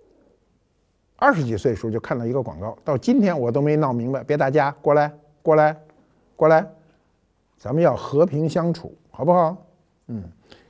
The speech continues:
尽管你花菲菲将来是花肥肥的代言人啊，转世灵童，哎，来，来吧，不要打架啊。对你，你还行，二黑不错，二黑坐这儿，坐这儿，嗯，别打架啊。我们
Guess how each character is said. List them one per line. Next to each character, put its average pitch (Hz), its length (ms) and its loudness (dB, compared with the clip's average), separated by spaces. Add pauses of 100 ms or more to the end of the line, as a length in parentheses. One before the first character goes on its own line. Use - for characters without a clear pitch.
(100)
尽 208 220 4
管 143 260 2
你 131 160 0
花 180 320 2
菲 170 180 4
菲 165 200 4
将 170 220 -2
来 156 260 2
是 135 340 -2 (300)
花 190 300 6
肥 160 180 4
肥 165 200 4
的 117 280 -4 (460)
代 156 120 4
言 147 200 4
人 156 300 2 (120)
啊， 123 380 -8 (480)
转 98 260 -2
世 165 200 0
灵 135 200 -2
童， 131 240 -8
哎， 196 100 -6 (180)
来， 160 200 -6 (120)
来 147 180 -8
吧， 165 120 -12
不 - 60 -4
要 165 80 4
打 135 140 -6
架 131 200 -6
啊。 120 280 -12
对 131 260 0
你， 120 180 -6
你 127 140 -4
还 170 140 0
行， 170 280 -6
二 160 160 0
黑 175 160 2
不 156 140 0
错， 135 180 -6 (120)
二 135 120 -6
黑 147 140 0
坐 165 160 4
这 156 60 2
儿， 156 80 -10 (160)
坐 160 120 0
这 156 60 -6
儿， 139 80 -8 (220)
嗯， 110 200 -12 (500)
别 147 100 -6
打 143 100 -2
架 131 220 -2 (100)
啊。 156 140 -12 (600)
我 151 80 -2
们 190 160 2